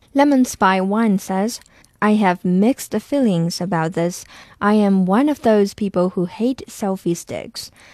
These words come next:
but at the same time, destroying other people's property isn't the way to go." Michael Miller one comments,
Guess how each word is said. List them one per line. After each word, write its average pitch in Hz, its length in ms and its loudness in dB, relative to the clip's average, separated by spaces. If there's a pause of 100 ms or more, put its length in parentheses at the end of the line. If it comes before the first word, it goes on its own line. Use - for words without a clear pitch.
(160)
but 202 200 0
at 240 200 0
the 254 100 0
same 269 340 2
time, 208 400 -6 (300)
destroying 285 760 0
other 269 240 -2
people's 233 460 -4
property 269 720 -8 (200)
isn't 247 320 2
the 208 100 2
way 180 260 -2
to 196 120 -8
go." 196 380 -8 (580)
Michael 285 340 2
Miller 254 460 2
one 202 460 0
comments, 185 540 -4